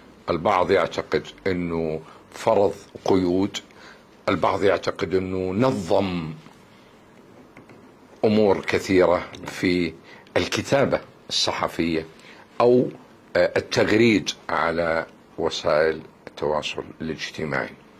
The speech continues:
كإعلامي، كمراقب، كصحفي، ككاتب، كناقد. أعطيني وجهة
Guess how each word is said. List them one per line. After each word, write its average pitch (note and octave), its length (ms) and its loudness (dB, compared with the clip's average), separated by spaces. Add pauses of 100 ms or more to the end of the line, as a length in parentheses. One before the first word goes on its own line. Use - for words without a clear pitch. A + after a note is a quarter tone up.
(580)
كإعلامي، F2 720 2 (180)
كمراقب، D#2+ 640 0 (160)
كصحفي، - 600 -2 (120)
ككاتب، - 600 0 (440)
كناقد. C#3 540 2 (720)
أعطيني E3+ 300 4
وجهة G2+ 340 0